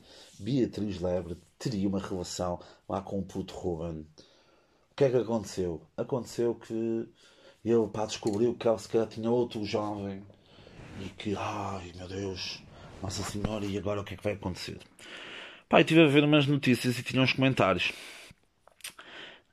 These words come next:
E, e aqui, eu, pá, vou ler os comentários, tá bem? Em, eh, em honra,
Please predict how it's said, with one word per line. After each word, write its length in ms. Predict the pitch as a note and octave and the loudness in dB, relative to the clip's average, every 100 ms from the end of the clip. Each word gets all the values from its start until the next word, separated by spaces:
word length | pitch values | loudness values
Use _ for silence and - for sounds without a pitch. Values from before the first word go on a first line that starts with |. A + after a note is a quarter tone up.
| - | 4
E, 600 | B2 B2 B2 B2 A#2+ A#2+ - - - - - - - - - - _ - - - - - | 6 8 8 10 8 8 4 2 2 0 0 -2 -6 -10 -16 -20 _ -18 -16 -16 -20 -6
e 60 | - | -2
aqui, 160 | A#2+ C3+ | 2 2
eu, 320 | B2+ D3 - | 4 2 2
pá, 100 | - | 0
vou 160 | G2+ B2+ | 2 6
ler 140 | A#2 | 6
os 100 | G2+ | 6
comentários, 460 | F2 G2 F2 D#2+ E2 | 2 0 2 0 0
tá 80 | F2+ | 0
bem? 220 | F2 E2+ - | 0 -2 0
Em, 260 | C#3 B2+ | 2 4
eh, 360 | A#2+ A#2 - - - - | 2 2 -2 -8 -18 -6
em 240 | - D#3 A2+ | 2 4 6
honra, 500 | A2 F#2+ G2 F2+ | 4 4 2 2